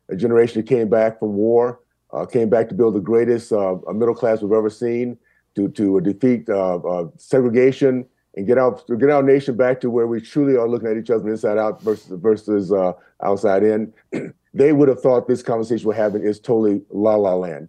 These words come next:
And it is. Because what, what happens is we have to understand what our foundation of our nation is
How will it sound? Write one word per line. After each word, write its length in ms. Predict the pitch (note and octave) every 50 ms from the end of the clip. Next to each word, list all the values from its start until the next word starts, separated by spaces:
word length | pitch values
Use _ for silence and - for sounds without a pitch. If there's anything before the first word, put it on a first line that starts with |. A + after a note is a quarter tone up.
| _ _ _ _ -
And 120 | D3+ D#3+
it 120 | E3+ D#3+ D3
is. 240 | G#2 D2+ - - _ _ _ _ _ _ _ -
Because 300 | C3 B2 D3 C#3+ C3 A2+
what, 160 | D#3 E3 -
what 160 | D3 D3+ C#3
happens 580 | B2+ C#3+ F3 E3 F#3 F#3 - D3 C3 B2+ A2 -
is 180 | - A#2+ G2 A#2+
we 60 | D3+
have 120 | F3+ G#3
to 60 | G3+
understand 380 | E3+ D#3 C#3+ - D#3 D3 C3 B2
what 140 | A#2+ C3 B2+
our 140 | B2 A2+ A2+
foundation 560 | - - B2 A#2 A2+ G#2+ A2+ A#2 A2+ - A#2
of 60 | G2+
our 120 | G#2 G2+
nation 420 | F#2+ G2 G2+ A2 A#2 A2+ - A2 G2
is 380 | G#2 G#2+ G#2 F#2+ F2+ F2+ -